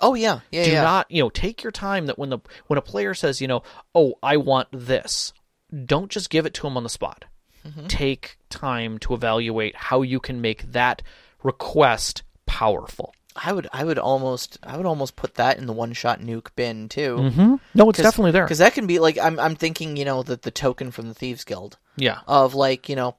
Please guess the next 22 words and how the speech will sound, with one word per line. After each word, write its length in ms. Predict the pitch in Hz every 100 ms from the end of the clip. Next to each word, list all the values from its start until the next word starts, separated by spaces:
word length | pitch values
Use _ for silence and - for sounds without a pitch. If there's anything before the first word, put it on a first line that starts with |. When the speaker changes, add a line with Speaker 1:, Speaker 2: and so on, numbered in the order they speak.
| _ - _
Speaker 1:
if 140 | 135
you 80 | 165
ever 160 | 170 175
run 140 | 170
into 140 | 170 156
trouble, 520 | - 156 - 120 117
you 80 | 139
know, 160 | 127 117
present 500 | - 131 117 135 131
this 160 | 135
token 600 | - 123 113 - 110 104 -
and 180 | 113
we'll 160 | 113 120
make 220 | 120 117
sure 360 | - - 123 117
that 180 | 117 -
your 120 | 117
problem 420 | - 113 113 104
is 100 | 113
taken 320 | - - - -
care 220 | - -
of. 240 | - -